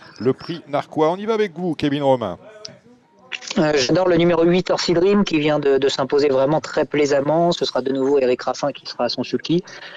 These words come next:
Speaker 2: Euh, je pense qu'il peut doubler la mise. Attention à Elliott de Chaos, numéro quatre, associé à Alexandre Abrivard, qui, est, qui a trotté d'excellents chronos aussi sur, sur le parcours. Euh, après, euh, je vais tenter First Blood, le trois, parce que c'est Jean-Michel Bazir qui se met à son sulky. Il aura à cœur de se, de se rattraper de, de la dernière fois où il était très attendu.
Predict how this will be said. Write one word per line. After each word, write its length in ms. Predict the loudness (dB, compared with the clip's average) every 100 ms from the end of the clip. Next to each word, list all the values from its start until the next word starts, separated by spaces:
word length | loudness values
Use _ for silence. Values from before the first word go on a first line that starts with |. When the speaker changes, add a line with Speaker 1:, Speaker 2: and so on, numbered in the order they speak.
| -6 0
Speaker 2:
Euh, 80 | 0
je 80 |
pense 180 | 2 2
qu'il 160 | 2 2
peut 160 | 4
doubler 300 | 4 4 6
la 140 | 8 8
mise. 280 | 6 6 6
Attention 400 | 4 2 4 4
à 80 |
Elliott 200 | 6 6
de 120 | 6 4
Chaos, 300 | 6 6 6
numéro 340 | 6 6 6
quatre, 440 | 6 4 4 4
associé 480 | 2 4 0 2 2
à 40 | 2
Alexandre 320 | 0 2 2
Abrivard, 420 | 4 6 6 4
qui, 100 | 4
est, 120 | 4
qui 100 | 4
a 60 | 0
trotté 360 | 0 0 4 4
d'excellents 360 | 4 4 2
chronos 300 | 4 4 6
aussi 220 | 4 4
sur, 260 | 2 2 2 -2 -18 -16 -16 -14 -2
sur 240 | 4 6
le 140 | 6
parcours. 680 | 4 0 2 6 8 8 8
Euh, 200 | 8 6 2 -6 -8 -4
après, 540 | -2 0 4 6 8 8
euh, 540 | 8 8 8 8 8
je 80 | 6
vais 100 | 4
tenter 280 | 4 6 4
First 280 | 6 4 6
Blood, 300 | 6 6 6
le 160 | 6
trois, 260 | 4 4 4
parce 160 | 2 2
que 120 | 0
c'est 140 | 0
Jean-Michel 320 | 0 -2 -2
Bazir 280 | 2 2 2
qui 140 | -4 -6
se 120 | 0
met 80 | 0
à 60 |
son 160 | 0 -4
sulky. 460 | -6 -4 2 6
Il 100 | 6
aura 220 | 6 6 2
à 80 |
cœur 180 | 2 2
de 100 | 2
se, 320 | 2 2 2
de 100 | 4
se 140 | 2 4
rattraper 480 | 2 2 2 2 6
de, 320 | 6 6 6
de 120 | 6
la 120 | 6
dernière 240 | 6 2 4
fois 140 | 4
où 40 |
il 60 | 6
était 160 | 4 2
très 260 | 4 4
attendu. 480 | 4 4 4 4